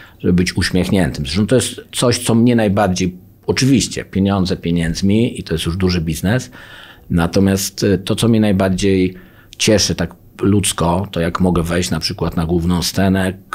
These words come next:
w trakcie grania głównej gwiazdy i z boku spojrzysz, jest druga w nocy i mamy dziesięć tysięcy osób uśmiechniętych, że daje im radość. To, to jest taka wartość, której się nie da policzyć. Natomiast, y, ten moment taki, że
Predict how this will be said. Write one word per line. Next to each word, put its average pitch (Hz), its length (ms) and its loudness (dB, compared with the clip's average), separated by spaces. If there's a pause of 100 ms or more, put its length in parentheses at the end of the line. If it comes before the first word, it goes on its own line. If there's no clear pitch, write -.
(120)
w - 80 -6
trakcie - 400 -2 (460)
grania 90 380 0
głównej 87 380 -6
gwiazdy 80 480 -4
i 87 80 2
z 85 200 -6
boku 92 360 -2
spojrzysz, 76 420 -4
jest 76 140 -8
druga 90 340 0
w 82 80 -4
nocy 87 440 0 (460)
i 85 40 0
mamy 90 240 4
dziesięć 85 340 -4
tysięcy - 400 -4
osób 85 360 -4
uśmiechniętych, 90 680 -2
że 76 80 -6
daje 80 180 -2
im 80 240 -2
radość. 82 420 -4
To, - 120 -8 (220)
to 92 120 -2
jest 78 220 -4
taka 80 200 -4
wartość, 90 380 -2
której 82 120 -4
się 104 120 -2
nie 80 80 0
da 87 100 -4
policzyć. - 520 -8 (640)
Natomiast, 156 680 0
y, 160 760 2
ten 139 180 4
moment 147 360 4
taki, 101 320 -4
że 104 200 0